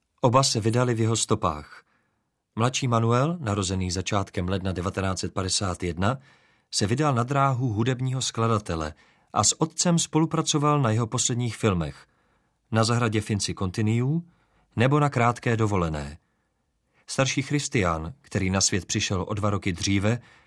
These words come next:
následoval otcův vzor ještě těsněji. Začínal jako herec a postupně přidal také režii.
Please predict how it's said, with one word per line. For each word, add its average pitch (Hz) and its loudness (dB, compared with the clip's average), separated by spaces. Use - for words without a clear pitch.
následoval 151 4
otcův 135 2
vzor 135 4
ještě 131 0
těsněji. 113 2
Začínal 120 2
jako 110 0
herec 113 0
a 110 2
postupně 147 0
přidal 151 2
také 131 0
režii. 92 0